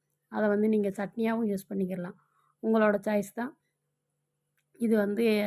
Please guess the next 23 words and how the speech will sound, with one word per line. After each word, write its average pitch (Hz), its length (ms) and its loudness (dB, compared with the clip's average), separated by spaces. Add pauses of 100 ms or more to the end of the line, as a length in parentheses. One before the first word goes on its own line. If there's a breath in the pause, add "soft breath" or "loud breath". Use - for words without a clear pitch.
(140)
எனக்கு 196 300 -2
எங்க 196 140 0
அப்பத்தா 220 280 -6
கிராமத்துல 208 480 -2
சொல்லி 208 260 -4
கொடுத்தது. 208 400 -6 (640 soft breath)
அதே 220 220 2
மாதிரி 226 220 0
தான் 226 140 0
நான் 214 80 0
வைப்பேன். 202 320 -4
எனக்கு 214 240 -2
இந்த 202 180 -6
சட்னி 214 260 -4
வந்து 220 220 0
ரொம்பவே 214 380 0
டேஸ்டா 220 440 -6
வரும். 214 300 -2 (280)
அதனால 190 460 -4
சரி 214 220 -4
நண்பர்களுக்கும் 208 720 0
சொல்லலாம் 202 380 0
அப்படின்னு 196 340 0